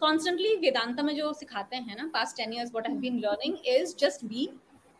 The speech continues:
don't do। So, do your duty, है ना? वो तो करना ही है,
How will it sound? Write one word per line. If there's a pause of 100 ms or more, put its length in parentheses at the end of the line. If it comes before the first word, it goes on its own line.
(160)
don't
do। (920)
So,
do
your
duty, (320)
है
ना? (300)
वो
तो
करना
ही
है,